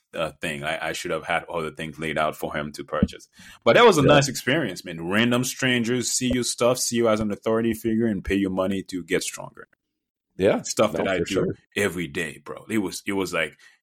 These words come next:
Speaker 1: "Man, like, this is, this is awesome." And this is how you can get your foot into the world. Like, if you wanna go, you wanna be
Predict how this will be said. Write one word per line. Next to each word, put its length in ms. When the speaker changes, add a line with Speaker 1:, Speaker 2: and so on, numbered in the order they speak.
Speaker 1:
"Man, 360
like, 220
this 220
is, 240
this 200
is 220
awesome." 420
And 160
this 160
is 100
how 100
you 60
can 140
get 160
your 100
foot 220
into 140
the 80
world. 240
Like, 180
if 220
you 140
wanna 320
go, 500
you 180
wanna 280
be 420